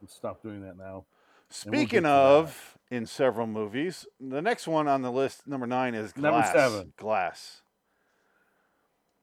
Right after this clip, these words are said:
Speaker 1: Oh, Gla-, Gla-, I hate Glass. I hate Glass. I hate it. Glass was so bad.
Speaker 2: Glass is the
Speaker 1: Glass
Speaker 2: start, uh,
Speaker 1: was
Speaker 2: it's
Speaker 1: a
Speaker 2: the start of my fives, where I,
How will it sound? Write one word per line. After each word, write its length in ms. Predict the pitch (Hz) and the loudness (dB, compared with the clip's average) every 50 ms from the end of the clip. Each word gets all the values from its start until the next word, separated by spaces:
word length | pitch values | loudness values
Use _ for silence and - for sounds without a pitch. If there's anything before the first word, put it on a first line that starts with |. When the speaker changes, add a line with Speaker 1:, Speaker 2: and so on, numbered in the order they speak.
| _ - | _ -10
Speaker 1:
Oh, 220 | 101 92 85 87 - | -10 -10 -10 -10 -12
Gla-, 140 | - 95 87 | -16 -16 -14
Gla-, 140 | 85 98 104 | -12 -10 -8
I 120 | 98 101 | -6 -6
hate 220 | 92 101 101 92 85 | -8 -8 -12 -12 -12
Glass. 400 | 95 95 92 90 90 - - _ _ _ _ _ _ _ _ _ _ _ _ - | -10 -10 -8 -10 -10 -12 -16 _ _ _ _ _ _ _ _ _ _ _ _ -8
I 220 | 117 127 120 107 - - - | -6 -6 -6 -6 -8 -12 -10
hate 240 | 127 123 117 95 98 | -10 -10 -10 -10 -10
Glass. 540 | 110 110 104 95 90 90 90 90 - - - | -8 -6 -6 -6 -6 -6 -8 -10 -12 -12 -8
I 80 | 110 113 | -6 -6
hate 400 | 101 - - - 120 113 110 98 | -6 -8 -10 -8 -6 -6 -4 -4
it. 220 | 98 95 - - - - _ _ _ _ _ _ _ _ _ _ _ _ _ _ _ 117 | -6 -8 -10 -14 -20 -20 _ _ _ _ _ _ _ _ _ _ _ _ _ _ _ -12
Glass 420 | 104 127 143 143 147 151 147 - - | -6 -2 0 2 2 2 0 -2 -8
was 120 | 123 - | -14 -14
so 340 | - - - - 156 135 127 | -14 -16 -8 -4 -4 -4 -2
bad. 380 | - 113 98 90 85 85 82 85 _ _ _ _ _ _ _ _ _ _ _ _ _ _ _ _ | -4 -6 -8 -8 -10 -12 -14 -18 _ _ _ _ _ _ _ _ _ _ _ _ _ _ _ _
Speaker 2:
Glass 460 | 110 110 123 143 165 214 220 180 - - | -6 0 2 2 4 4 4 2 0 -2
is 200 | 151 175 156 117 | -4 -4 -2 -2
the 100 | 147 151 | -4 -2
Speaker 1:
Glass 580 | - 151 160 160 151 165 165 170 - - - | 0 4 6 8 8 8 8 8 6 2 -2
Speaker 2:
start, 220 | - - 127 135 170 | -4 0 2 4 4
uh, 120 | 165 156 156 | 4 2 0
Speaker 1:
was 100 | 131 131 | -2 -4
Speaker 2:
it's 160 | 123 131 147 | -4 -4 -2
Speaker 1:
a 60 | 135 | -2
Speaker 2:
the 80 | 131 120 | -2 -4
start 340 | - - 147 143 147 131 | 0 2 4 4 4 2
of 80 | 143 123 | 0 -2
my 160 | 131 127 120 | -2 -2 -4
fives, 840 | 107 - - - 113 104 98 85 85 82 76 69 - - - - _ _ _ | -4 -6 -4 -2 0 0 0 0 -2 -4 -8 -12 -16 -20 -20 -20 _ _ _
where 180 | - 104 104 101 | -12 -8 -6 -4
I, 140 | 101 95 - | -4 -6 -8